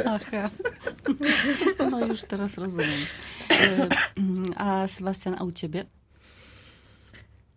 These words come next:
Czy to jest taki równy podział, czy nie wiem, czy to są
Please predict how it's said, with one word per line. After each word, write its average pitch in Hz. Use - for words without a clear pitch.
Czy 202
to -
jest 208
taki 208
równy 214
podział, 220
czy 196
nie 175
wiem, 147
czy -
to 165
są 151